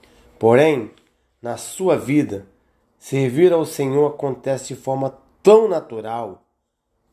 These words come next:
Assim, diante de situações de nosso dia a dia, o coração pode ser facilmente tomado de uma angústia muito grande. Se encararmos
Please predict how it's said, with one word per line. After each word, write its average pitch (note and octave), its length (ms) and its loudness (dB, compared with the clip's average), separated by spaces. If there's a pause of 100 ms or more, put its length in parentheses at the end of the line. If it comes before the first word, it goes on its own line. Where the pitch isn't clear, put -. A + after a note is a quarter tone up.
Assim, E3+ 600 0 (1400)
diante D3+ 500 4
de - 60 -18
situações C#3+ 1000 -4 (500)
de A#2 80 -14
nosso B2 300 -4
dia A#2 200 2
a A2 40 0
dia, A2+ 500 -2 (600)
o A#2 100 -6
coração C3+ 840 0 (460)
pode D3+ 380 2
ser C#3 220 -10
facilmente D3 720 -8
tomado B2 640 0 (400)
de A2 160 -8
uma C3+ 140 0
angústia C#3 500 0
muito D#3 440 0
grande. A2 640 -2 (1300)
Se - 240 0
encararmos C#3+ 1040 0